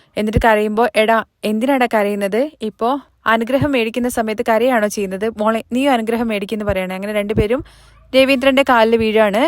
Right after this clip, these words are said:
"നന്നായിട്ട് വരട്ടെ" എന്ന് പറഞ്ഞിട്ട് അനുഗ്രഹിക്കുന്നുണ്ട് ട്ടോ രവീന്ദ്രൻ. അത് കഴിഞ്ഞിട്ട് എല്ലാവരും ഇരിക്കാൻ വേണ്ടി പറയണേ. അപ്പോഴേക്കും സച്ചി കതകിന് മുട്ടാൻ തുടങ്ങിയേ.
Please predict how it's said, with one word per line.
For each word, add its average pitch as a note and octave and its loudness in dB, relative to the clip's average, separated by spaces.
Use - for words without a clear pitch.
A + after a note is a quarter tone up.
"നന്നായിട്ട് B3 -4
വരട്ടെ" B3 -2
എന്ന് B3 -2
പറഞ്ഞിട്ട് A3+ -2
അനുഗ്രഹിക്കുന്നുണ്ട് G#3 -2
ട്ടോ F#3+ -2
രവീന്ദ്രൻ. F#3 -6
അത് B3+ -8
കഴിഞ്ഞിട്ട് C4 -4
എല്ലാവരും A#3+ -2
ഇരിക്കാൻ A#3 0
വേണ്ടി A3+ 0
പറയണേ. G3+ 0
അപ്പോഴേക്കും G#3 -2
സച്ചി A3 -2
കതകിന് G#3+ 2
മുട്ടാൻ G#3 -2
തുടങ്ങിയേ. F#3+ 0